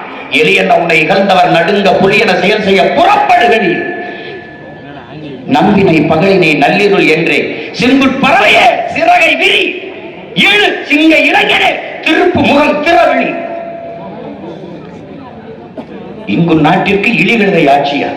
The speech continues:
கை விரித்து வந்த கயவர் நம்மிடை பொய் விரித்து நம் புலன்கள் மறைத்து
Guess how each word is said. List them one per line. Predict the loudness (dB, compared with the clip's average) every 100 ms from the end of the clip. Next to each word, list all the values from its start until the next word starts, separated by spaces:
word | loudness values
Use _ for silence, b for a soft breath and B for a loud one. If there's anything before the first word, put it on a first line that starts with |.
| -10 -14 -4
கை | 0 2
விரித்து | 2 0 -2
வந்த | 0 0 0
கயவர் | 2 2 2 0
நம்மிடை | 0 0 0 0 0
பொய் | 0
விரித்து | 0 0 -2 -2
நம் | -2 0
புலன்கள் | 0 2 2 2
மறைத்து | 2 2 0 -2 -4